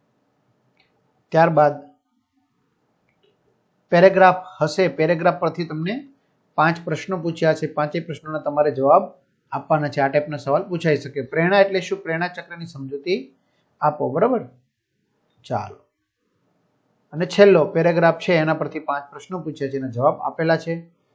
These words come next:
તો આ રીતે વિદ્યાર્થી મિત્રો સરસ મજાનું આપણે સોલ્યુશન જોયું, બરાબર? તો બધા મિત્રોને સારામાં સારા માર્ક્સ પ્રાપ્ત થાય એવી વેદ ડિજિટલ પરિવાર શુભકામના પાઠવે છે. અને હા,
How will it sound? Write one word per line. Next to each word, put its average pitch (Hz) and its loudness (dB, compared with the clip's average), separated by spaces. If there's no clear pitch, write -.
તો - -6
આ 180 8
રીતે 214 4
વિદ્યાર્થી 185 4
મિત્રો 190 0
સરસ 170 0
મજાનું 156 -2
આપણે 156 2
સોલ્યુશન 165 2
જોયું, 160 0
બરાબર? 220 4
તો 147 2
બધા 147 2
મિત્રોને 170 -2
સારામાં 151 2
સારા 151 -2
માર્ક્સ 151 -6
પ્રાપ્ત 151 -2
થાય 143 0
એવી 139 -2
વેદ 139 0
ડિજિટલ 143 -8
પરિવાર 131 -2
શુભકામના 160 -2
પાઠવે 147 -4
છે. 143 -12
અને 143 -10
હા, 127 0